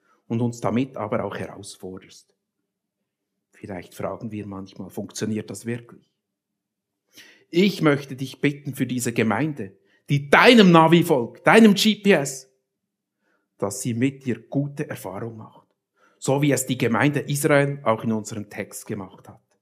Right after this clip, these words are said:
Dass sie merken, dass dir nachfolgen, dir vertrauen sich lohnt.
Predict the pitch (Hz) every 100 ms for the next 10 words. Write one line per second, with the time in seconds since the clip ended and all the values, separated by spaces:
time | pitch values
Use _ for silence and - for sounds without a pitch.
0 | _ - - 147 143 - 147 156 190 -
1 | 147 95 - _ _ _ _ _ _ _
2 | - - - _ 151 180 151 123 - _
3 | 101 - 98 - - _ _ 160 208 202
4 | 165 - 127 101 95 87 _ _ - 113
5 | 117 _ - - _